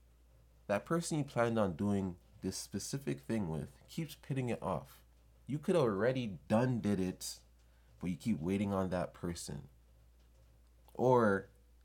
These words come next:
you don't wanna travel to a specific country because someone else told you that they had a bad experience, so you restrict yourself from going over there. Or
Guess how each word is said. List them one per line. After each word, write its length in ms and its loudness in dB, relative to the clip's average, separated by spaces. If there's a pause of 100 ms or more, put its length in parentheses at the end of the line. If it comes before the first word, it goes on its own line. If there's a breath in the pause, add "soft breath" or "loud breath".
(680)
you 100 2
don't 140 4
wanna 180 4
travel 380 2
to 120 -4
a 60 0
specific 580 -6
country 480 -2
because 500 -2
someone 480 -2
else 300 0
told 340 -6
you 200 -6
that 340 -6
they 220 0
had 240 -4
a 40 -6
bad 280 -4
experience, 560 -8
so 80 -6
you 80 -6
restrict 400 -8
yourself 340 -8
from 180 -10
going 300 -4
over 220 -4
there. 380 -6 (1500)
Or 540 4